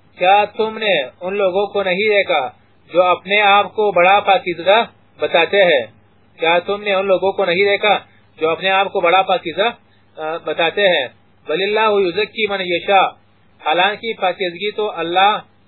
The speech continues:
جس کو چاہتا ہے عطا کرتا ہے، ولا یظلمون فتیلا اور اس عطا میں ان پر ایک تاگے کے برابر بھی ظلم نہیں کرتا، ایک تاگے کے برابر بھی ظلم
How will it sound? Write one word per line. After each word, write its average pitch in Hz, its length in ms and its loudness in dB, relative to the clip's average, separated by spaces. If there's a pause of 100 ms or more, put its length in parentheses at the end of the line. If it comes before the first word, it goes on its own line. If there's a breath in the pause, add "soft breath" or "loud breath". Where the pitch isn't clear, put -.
(300)
جس 202 220 -8
کو 208 140 -4
چاہتا 190 420 -2
ہے 214 120 -2
عطا 185 360 0 (360)
کرتا 170 380 0
ہے، 123 360 -4 (220)
ولا 160 220 0
یظلمون 208 440 -2 (100)
فتیلا 190 400 -2 (500)
اور 160 280 -2
اس 220 180 -2 (140)
عطا 202 340 -2
میں 175 200 -4 (200)
ان 190 140 -10
پر 196 140 -4
ایک 202 340 -2 (560)
تاگے 165 320 -4
کے 214 140 -6
برابر 185 320 -2
بھی 208 160 -4
ظلم 196 300 -4 (480)
نہیں 185 300 -4
کرتا، 160 260 -6 (480)
ایک 175 220 -4
تاگے 180 260 -4
کے 208 120 -10
برابر 175 320 -4
بھی 202 120 -6
ظلم 180 300 -8